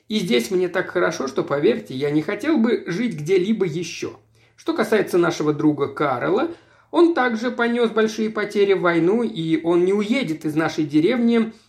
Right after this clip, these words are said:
за всё золото мира. Правда, Карл?» Карл что-то пробурчал в знак согласия.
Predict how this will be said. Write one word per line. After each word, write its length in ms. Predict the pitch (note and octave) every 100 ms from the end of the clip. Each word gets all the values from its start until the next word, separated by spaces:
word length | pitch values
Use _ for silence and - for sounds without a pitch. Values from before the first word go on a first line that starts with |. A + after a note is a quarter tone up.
| _
за 180 | - C3
всё 280 | B2 - C4
золото 480 | D#3 F3+ F3 E3+ C#3+
мира. 340 | C3 C3 B2+
Правда, 340 | B2 B3 C#4+ A#3+
Карл?» 540 | F3+ C3+ B2 A2+ A2 _ _ _ _
Карл 380 | C#4 D4 C4 A3+
что-то 340 | - A3 G#3+
пробурчал 600 | - F#3+ F#3+ F3 G3 E3
в 80 | B2
знак 200 | C#3 A2+
согласия. 600 | - B2 B2+ A#2 - -